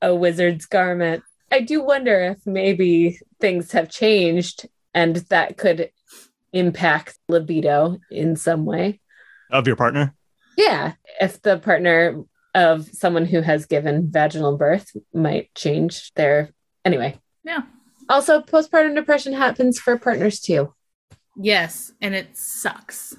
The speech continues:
Speaker 1: Yeah.
Speaker 3: Because you're tired. And who's
Speaker 1: Yeah.
Speaker 3: thinking about sexy times when you're changing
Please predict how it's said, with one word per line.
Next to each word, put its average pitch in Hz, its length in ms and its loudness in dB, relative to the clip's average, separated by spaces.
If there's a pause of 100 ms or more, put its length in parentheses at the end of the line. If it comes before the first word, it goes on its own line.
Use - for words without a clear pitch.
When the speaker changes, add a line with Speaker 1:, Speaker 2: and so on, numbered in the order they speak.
(640)
Speaker 1:
Yeah. - 240 -4 (600)
Speaker 3:
Because 262 220 -2
you're 285 80 -4
tired. 190 480 -6 (1300)
And 240 100 0
who's 330 140 2
Speaker 1:
Yeah. 208 100 4
Speaker 3:
thinking - 160 0
about 254 120 0
sexy 226 340 -2
times 185 320 -4
when 196 100 -4
you're 175 100 -6
changing 180 360 -6